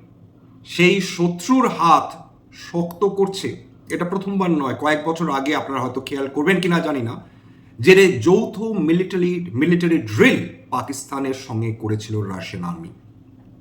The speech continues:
রাশিয়ান নেভি। সুতরাং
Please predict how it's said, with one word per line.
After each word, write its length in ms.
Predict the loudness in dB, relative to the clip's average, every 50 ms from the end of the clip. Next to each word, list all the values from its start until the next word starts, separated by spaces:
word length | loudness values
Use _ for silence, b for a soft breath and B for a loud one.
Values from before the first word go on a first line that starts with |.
| -20 -20 -20 -20 -20 -12 -4
রাশিয়ান 400 | 0 2 2 2 2 0 0 2
নেভি। 280 | 2 2 0 -2 -6 -6 -2 -2 0 0 0 -2 -6 -10 -16 -20 -20 -20 -20 -20 -20 -20 -20 -20 -20 -20 -20 -20 -20 -20 B B B B B B B B B
সুতরাং 440 | B 2 2 4 6 4 4 4